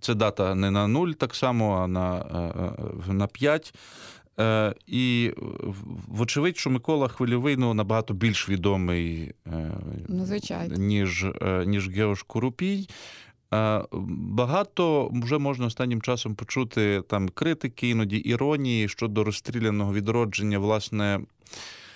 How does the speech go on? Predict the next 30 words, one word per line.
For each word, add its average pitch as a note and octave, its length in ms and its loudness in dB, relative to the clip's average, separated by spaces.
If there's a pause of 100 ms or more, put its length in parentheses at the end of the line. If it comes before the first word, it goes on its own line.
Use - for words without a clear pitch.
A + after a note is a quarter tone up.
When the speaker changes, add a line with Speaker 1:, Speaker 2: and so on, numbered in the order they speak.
(220)
Speaker 1:
Ну, - 240 0
е, - 20 2
не C3+ 320 2
іронії, D#3 540 4
це A#2+ 140 -2
некоректно A#2 580 0
звучить, B2+ 480 0
а, B2+ 40 2
власне, A#2 380 0
що - 260 -2
от G#2 180 0
ми B2 120 0
цінуємо A#2 500 0
цих A2 220 -2
письменників, G#2+ 1000 0
е, F2+ 400 0
там, F2+ 200 -2
за G#2 120 2
те, C#3 140 0
що - 200 -4
просто, G#2 380 -2 (460)
а, - 40 -6
ну, G2 140 0
їх G2 160 -2
повбивали. F2+ 720 0 (280)
І F2+ 80 -4
вони F#2 220 0
стали F#2 420 0
там F2 420 -2
в, D#2+ 140 -8